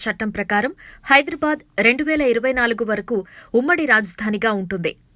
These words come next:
రెండు వేల పద్నాలుగు ఎన్నికల్లో గెలిచి అధికారంలోకొచ్చాక, ప్రస్తుత ముఖ్యమంత్రి చంద్రబాబు నాయుడు ఆంధ్రాలో మౌలిక వస్తులు ఏర్పడే వరకు కొంతకాలం హైదరాబాద్ నుంచి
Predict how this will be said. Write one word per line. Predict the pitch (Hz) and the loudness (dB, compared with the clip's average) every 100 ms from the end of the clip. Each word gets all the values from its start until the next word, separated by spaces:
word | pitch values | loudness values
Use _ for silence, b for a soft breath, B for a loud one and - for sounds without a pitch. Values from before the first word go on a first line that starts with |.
| 190 | -2
రెండు | 220 247 | 0 2
వేల | 262 254 | 2 2
పద్నాలుగు | 240 185 240 247 233 220 | -2 -4 0 0 0 -2
ఎన్నికల్లో | 233 247 240 233 208 | -2 -2 -2 0 0
గెలిచి | 220 226 - 359 - | -2 -2 -2 -2 -2
అధికారంలోకొచ్చాక, | 202 220 247 226 226 220 214 202 - 220 262 175 B B B | -2 0 0 0 0 -4 -4 -2 -2 0 0 0 B B B
ప్రస్తుత | 285 294 392 349 277 | 2 2 0 -4 -4
ముఖ్యమంత్రి | 233 254 233 214 240 - | -6 -6 -4 -2 -4 -2
చంద్రబాబు | 214 202 214 220 214 | -4 -2 -2 -2 0
నాయుడు | 208 214 233 160 B B | 0 2 0 -2 B B
ఆంధ్రాలో | 220 247 277 277 277 339 - | 6 6 4 -2 0 0 0
మౌలిక | 226 262 302 302 254 | 2 2 2 -2 -2
వస్తులు | 233 - 226 | -2 -2 0
ఏర్పడే | 220 - 233 220 | 0 -2 -4 -2
వరకు | 208 208 226 208 - | -4 -2 -2 0 -2
కొంతకాలం | 196 208 220 247 294 - | -2 0 2 2 0 2
హైదరాబాద్ | 254 269 311 294 262 262 | 2 2 -2 -2 -2 -4
నుంచి | 247 320 | -2 -2